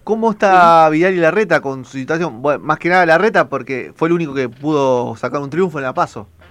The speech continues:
Speaker 2: Bueno, nada, muy adentro del equipo, realmente con-, contentísimo con, con la compañía del presidente, eh, lo mismo que, que la gobernadora Coraje, que está muy contenta realmente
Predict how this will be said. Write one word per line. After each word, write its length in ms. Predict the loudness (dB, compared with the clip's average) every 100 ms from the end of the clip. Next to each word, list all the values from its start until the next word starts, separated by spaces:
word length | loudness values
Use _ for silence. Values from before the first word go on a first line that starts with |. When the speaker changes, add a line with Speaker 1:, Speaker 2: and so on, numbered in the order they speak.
| _ _
Speaker 2:
Bueno, 440 | -2 -2 0 -4 -4
nada, 340 | -6 -4 0 0
muy 200 | 0 0
adentro 340 | -2 -6 -8
del 80 | -8
equipo, 340 | -4 2 2 2
realmente 440 | -2 -2 -4 -4
con-, 200 | -4 -4 -8 -10 -6
contentísimo 760 | -6 -6 -8 -8 -4 -4 -4
con, 200 | -8 -12 -14 _
con 120 | -4
la 80 | -4
compañía 320 | -2 -2 0
del 80 | -2
presidente, 720 | -4 -10 -4 -4 0 2 4
eh, 500 | 2 _ -8 -6 -6
lo 100 | -6
mismo 240 | -6 -2 -4
que, 260 | -4 -10 -14 -20 -20 -6
que 100 | -2
la 100 | 0
gobernadora 400 | 0 0 -2 -2
Coraje, 400 | -2 -2 -2 -4
que 60 |
está 140 | -4 -4
muy 240 | 0 0
contenta 560 | 0 -6 -6 -4 -2 -4 -6 _ -8
realmente 560 | -4 -2 -2 0 0